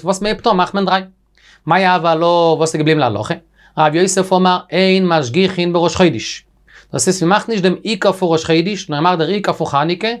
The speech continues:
און ראש חודש דא קען נאר איינער די פערטע. ורב אמר, אין משגיחין בחנוכה,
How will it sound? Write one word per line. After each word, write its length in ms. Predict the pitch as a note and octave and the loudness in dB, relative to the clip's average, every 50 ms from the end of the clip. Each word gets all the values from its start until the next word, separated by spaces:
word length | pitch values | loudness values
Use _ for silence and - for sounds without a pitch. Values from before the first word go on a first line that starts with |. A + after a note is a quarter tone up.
| - _ _ _ _ _ _ - | -12 _ _ _ _ _ _ -4
און 100 | D#3+ D#3 | -2 0
ראש 140 | D3+ D3+ | 0 0
חודש 200 | - G#3+ G#3+ G3+ | 0 -2 -2 0
דא 100 | - G#3+ | -2 -2
קען 160 | G3+ - G#3+ G#3+ | -2 -2 0 0
נאר 140 | A3+ G#3+ | 0 2
איינער 320 | A3+ A#3+ A#3+ A#3 A3 G#3 G3 | 2 2 2 2 2 2 2
די 100 | F#3+ F#3 | 2 0
פערטע. 280 | F#3+ G#3+ G#3+ G#3+ F#3+ F#3 F#3 - _ _ _ _ _ - - - | 2 0 2 2 0 -2 -4 -6 _ _ _ _ _ -20 -8 -2
ורב 360 | D3 D3 B2+ C3 C#3 D3+ D3+ | 0 2 2 4 2 4 4
אמר, 220 | F#3+ G#3 A3 A3 F3 - - - | 2 2 2 2 0 -2 -6 -6
אין 240 | D#3+ G3 A3+ A3 | -4 -2 -2 0
משגיחין 440 | G#3+ F#3+ D#3+ C#3+ D#3+ G#3+ G3+ - F#3 | 0 0 0 -2 -2 -4 -4 -2 -2
בחנוכה, 460 | D#3 C3+ - G3+ A#3+ B3 A3+ - C3 | -4 -2 0 0 0 0 -2 -4 -6